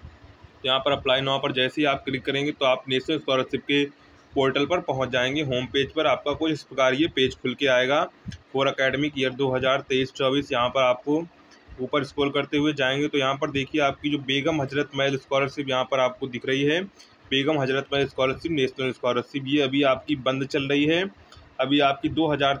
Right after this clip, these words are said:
तेईस के लिए portal अभी on नहीं हुआ है। जैसे ही दो हज़ार तेईस का portal on होता है तो हम आपको तुरंत इसकी information दे देंगे, आप लोग अपना form भर सकते हैं। तो चलिए, अगर आपको वीडियो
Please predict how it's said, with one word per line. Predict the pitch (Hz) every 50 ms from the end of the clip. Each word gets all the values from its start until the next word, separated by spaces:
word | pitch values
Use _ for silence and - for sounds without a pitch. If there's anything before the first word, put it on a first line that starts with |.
| -
तेईस | 139 135 131 -
के | - 156
लिए | 151 147
portal | 147 139 135 131 131 143 139
अभी | 135 131 139 147 - 135
on | 135 135 131
नहीं | 127 127 123 139 147
हुआ | 151 147 156 160 170
है। | 175 -
जैसे | - 135 131 131 - 175
ही | 180 170
दो | 156 151 139
हज़ार | 131 135 135 135 131 -
तेईस | 139 135 131 -
का | - 131
portal | - - 131 120 131 131 - - 131
on | 131 139 135
होता | 135 139 139 139 147 147
है | 151 156 165 190 202 - - - - - _ - - -
तो | - 175
हम | 180 180 175 156
आपको | 143 139 139 - 139 139
तुरंत | - 147 147 151 156 151 -
इसकी | 135 - - - 131
information | 127 123 - 135 123 123 131 127 123 - 143 135 127 120
दे | 139 156 165
देंगे, | 156 160 160 160 175 170
आप | 139 117 117 - -
लोग | 131 127 131 131 135 - - - - - - - - _ _ - -
अपना | - - 170 180 180
form | 175 - 135 127 139 165 196 170
भर | 143 131 120
सकते | - - 123 - - 123 120
हैं। | 110 113 117 113 110 110 113 - - - - - - - -
तो | 131
चलिए, | 120 - - 160 165 185 196
अगर | 180 170 147
आपको | 139 131 120 - 135 123
वीडियो | 123 127 123 131